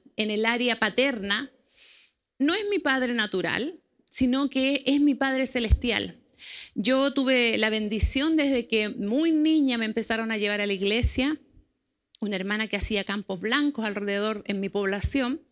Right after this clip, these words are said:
Y entonces, eh, ella nos llevaba después a la iglesia, ella nos presentó al Señor, a mis hermanas y a mí. Y para mí eso fue to-, fue una bendición, o sea, Dios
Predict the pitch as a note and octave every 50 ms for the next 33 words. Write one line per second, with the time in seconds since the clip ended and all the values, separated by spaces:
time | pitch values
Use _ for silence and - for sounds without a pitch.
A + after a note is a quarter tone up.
0 | - - - - - - - - - - - A#3+ A#3 A#3 A#3 A#3+ A3+ A#3 D4+ D#4+
1 | F4+ F#4+ F4+ - - E4 F4 F4 - - - - - B3+ A#3 A3+ A3+ A3 G#3+ G#3
2 | G3 - - B3+ A#3+ C#4 D4+ C4+ C4+ C4 A#3 - - - A3+ B3 B3+ B3+ C4 G#3+
3 | - - B3 B3 A3 G3 G#3+ G3 F3+ F#3+ G#3 A3 B3 C4 - - - B3+ B3 A#3
4 | G#3 G#3+ G3 G3+ G3+ G#3+ - - F#3+ - - F#3+ F3+ E3 - G3+ G#3 A#3 A#3 -
5 | - A#3 A3 G#3+ G#3+ A3+ A#3+ - - - F#3+ F#3+ G3 G3+ G3 G3 E3 F3 F3+ F3+
6 | F#3 G3+ F#3 F#3+ F3+ E3+ E3 E3+ G3 A3+ E4 - _ _ _ _ _ _ _ _
7 | _ _ _ _ _ _ _ _ - - - - - - _ - A3+ B3 B3 A#3+
8 | B3+ C4 C#4+ D4+ D#4+ - D#4+ C4+ - D4+ A#3 - - - - D4+ D4 - - -
9 | - - - D4 D4 D4 D4 D4 C4+ C#4 C4 A#3 B3 - - - C#4+ A#3 F#3+ G3+
10 | - - - G3+ A3 A#3+ B3+ C#4+ D#4 C#4+